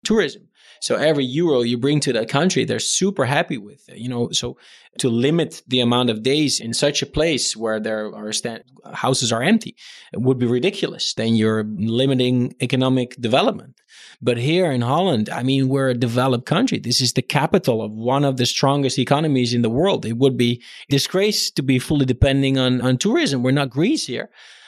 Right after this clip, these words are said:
You need to be attractive for people who wanna live and work here in, in our also very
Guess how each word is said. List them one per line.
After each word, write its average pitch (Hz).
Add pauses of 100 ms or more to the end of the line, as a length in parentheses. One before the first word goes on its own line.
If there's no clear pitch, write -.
(120)
You 208
need 202
to 165
be 131
attractive 196
for 127
people 123
who 120
wanna 120
live 214
and 135
work 226
here 120
in, 117
in 127
our 113 (100)
also 117 (300)
very 117